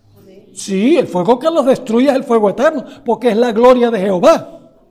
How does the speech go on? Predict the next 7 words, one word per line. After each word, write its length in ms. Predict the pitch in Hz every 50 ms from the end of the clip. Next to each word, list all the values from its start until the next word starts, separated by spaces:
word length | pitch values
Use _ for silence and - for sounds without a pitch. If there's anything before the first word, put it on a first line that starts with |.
| _ _ _ _ _ _ _ _ _ _ _ _ _ _
Pero, 680 | - 381 453 440 403 330 311 349 440 466 - - - - _ _ _ _ _ _ _ _ _ _ _ _ 214 _ _ _ _ _ _ _ _ _ _ _ _ _ _ _ _ _ _ -
después 460 | 170 180 180 180 - 202 208 220 214
que 120 | 247 226
se 100 | 233 233 214
apagan 440 | 208 214 247 262 262 247 262 240
los 140 | 233 233 240
impíos, 640 | 247 233 233 254 247 220 214 233 254 - - - _